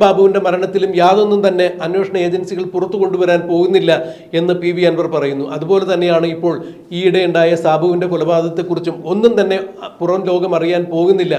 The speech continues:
കാരണം കേരള പോലീസിന്റെ സ്പെഷ്യൽ ഇൻവെസ്റ്റിഗേഷൻ ടീം അന്വേഷിച്ചാൽ ഇത്രയും മാത്രമേ പുറത്തു വരാൻ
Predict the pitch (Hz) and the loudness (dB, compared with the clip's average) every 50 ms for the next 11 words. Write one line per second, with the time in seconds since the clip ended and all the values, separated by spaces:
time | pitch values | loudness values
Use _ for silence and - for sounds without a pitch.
0 | - 156 151 151 156 160 160 156 - - - - - - _ - 170 185 202 220 | -2 0 0 0 2 0 -2 -4 -6 -12 -16 -20 -20 -14 _ 4 4 6 8 8
1 | 226 226 220 220 208 208 208 - 214 208 208 202 208 185 185 180 214 226 196 196 | 6 6 8 6 4 4 4 -2 0 0 0 0 0 -2 -2 -2 -2 -4 -4 -2
2 | 190 190 202 202 208 190 202 202 185 196 - 190 185 175 196 185 165 170 180 175 | 0 0 0 0 2 2 2 2 2 -2 -2 -2 -2 0 0 -2 0 0 -2 -2
3 | 175 190 180 180 165 160 - - 190 190 190 180 175 165 165 170 170 175 170 165 | 0 -2 -2 -2 -2 -8 -6 -2 -2 0 0 2 2 2 2 2 -2 -2 -2 -2
4 | 170 165 151 - 156 190 170 156 151 156 160 | -4 -6 -8 -6 -4 -2 -2 0 0 0 -2